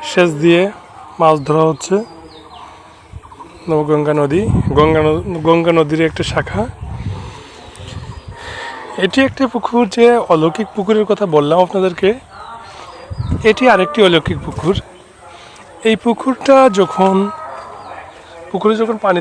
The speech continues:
থাকে না, পুকুরের ভিতরে এর আগে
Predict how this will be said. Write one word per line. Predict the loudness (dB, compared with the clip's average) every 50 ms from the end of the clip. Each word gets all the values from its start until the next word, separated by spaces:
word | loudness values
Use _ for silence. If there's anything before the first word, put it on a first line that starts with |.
| 0 0
থাকে | 0 0 0 -2 -2
না, | -2 -4 -6 -12 -20 -20 -20 -20 -20 -20 -20 -20 -20 -20 -20 -20 -20 -20 -20 -20 -20 -20 -20 -20 -20 -20 -18 -16 -16 -16 -16 -16 -18 -18 -18 -18 -18 -18 -18 -16 -16 -18 -18 -18 -18 -18 -16 -16 -14 -10 -8 -8 -8 -4 -2
পুকুরের | -2 -2 0 0 2 4 4 4 4 4
ভিতরে | 2 2 4 2 4 4 4 2 2 0 -4 -8 -6 -2
এর | 2 4 4 4
আগে | 2 0 -2